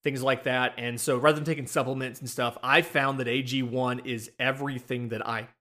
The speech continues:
could possibly need. Seventy-five high-quality vitamins, minerals, whole food sourced superfoods, and probiotics.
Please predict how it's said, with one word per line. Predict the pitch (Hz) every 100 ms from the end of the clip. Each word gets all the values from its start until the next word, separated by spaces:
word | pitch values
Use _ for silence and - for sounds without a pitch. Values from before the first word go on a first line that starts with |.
| _ _ _ _ _ _ _ _ -
could | - 123 -
possibly | 139 143 143 131 123
need. | 113 90
Seventy-five | - 151 165 165 156 151
high-quality | 139 131 135 117 107
vitamins, | 107 123 139 147 147 _ _ -
minerals, | 110 117 131 127 127 123 - _ _
whole | - 156
food | 151 - 151 160 143 _ -
sourced | - 139 127 -
superfoods, | - - 190 185 190 190 185 - - _ _ _ -
and | 113
probiotics. | - 113 104 101 90 82 -